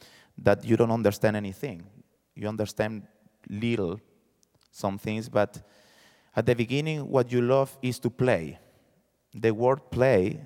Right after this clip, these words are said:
is something great because it was like a game for us to play in an orchestra. And this get me, I don't know, to arrive here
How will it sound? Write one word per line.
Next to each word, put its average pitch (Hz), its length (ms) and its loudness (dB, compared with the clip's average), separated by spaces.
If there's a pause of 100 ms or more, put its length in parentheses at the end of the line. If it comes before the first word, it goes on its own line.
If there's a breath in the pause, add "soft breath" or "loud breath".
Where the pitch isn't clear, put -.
(180)
is 120 160 2
something 113 380 2
great 113 420 2
because 95 320 -4
it 101 60 -8
was 113 220 0
like 123 180 2
a 107 100 4
game 98 500 -4 (200)
for 101 240 -2
us 92 220 0
to - 100 -10
play 98 240 0
in 95 80 -4
an 95 120 -4
orchestra. - 540 -8 (680 soft breath)
And 143 240 -4
this 160 180 -4
get 196 200 2
me, 180 360 2 (240)
I 139 140 4
don't 147 140 2
know, 135 360 0 (1500)
to 135 120 6
arrive 143 400 4
here 156 460 2